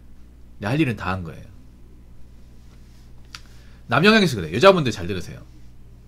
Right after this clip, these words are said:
여자분들이 착각하는 거예요. 여자들이 보통 남자의 외모에 빠지면 남자들이 거기 홀려가지고, 그러니까 내가 요구하면 해준다는 거 알기 때문에 배짱을 튕구는. 근데 아니, 앞으로 이제 여자들이, 아, 받게 되니 그런 거야.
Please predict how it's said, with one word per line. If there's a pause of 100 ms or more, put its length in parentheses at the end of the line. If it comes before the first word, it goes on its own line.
(640)
여자분들이
착각하는
거예요.
여자들이
보통
남자의
외모에
빠지면
남자들이
거기
홀려가지고, (640)
그러니까 (680)
내가
요구하면
해준다는
거
알기
때문에
배짱을
튕구는.
근데
아니,
앞으로
이제
여자들이, (840)
아,
받게
되니
그런
거야.